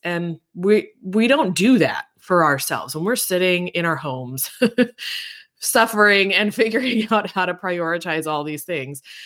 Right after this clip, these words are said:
We're not in our head like, "Okay, let's take this as a reflective moment here." Like, that doesn't happen, right? We need outside people to help us with these kinds of things, because you can't know where you're going until you know where you're starting from.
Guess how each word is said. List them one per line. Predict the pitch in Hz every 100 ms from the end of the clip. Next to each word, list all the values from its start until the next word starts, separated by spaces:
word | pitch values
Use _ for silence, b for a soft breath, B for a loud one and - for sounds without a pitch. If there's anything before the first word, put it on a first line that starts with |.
| B
We're | 185 202
not | 208 226 233
in | 214
our | 202
head | 185 196 175
like, | 165 165
"Okay, | 285 220 185
let's | 208 -
take | 214 202
this | 190
as | 175
a | 165
reflective | 165 160 190 170 165
moment | 139 180 160 101
here." | 117 143
Like, | 160
that | 220
doesn't | 220 220
happen, | 208 185 - -
right? | 131 139 _ -
We | 185 220
need | 247
outside | 247 196 - 180 143
people | 156 143 117 151 B B B B
to | 196
help | 180 170 165
us | 139 - - -
with | 160 131
these | 127 -
kinds | 127 107
of | 120
things, | - 80 - - B B B
because | 208 233
you | 214
can't | 233 262 269
know | 208 196 196
where | 175 165
you're | 160 160
going | 151 123 127 127 - _ _
until | 156 143 202
you | 226 202
know | 160
where | 156
you're | 147
starting | 127 135 120 120
from. | - 117 120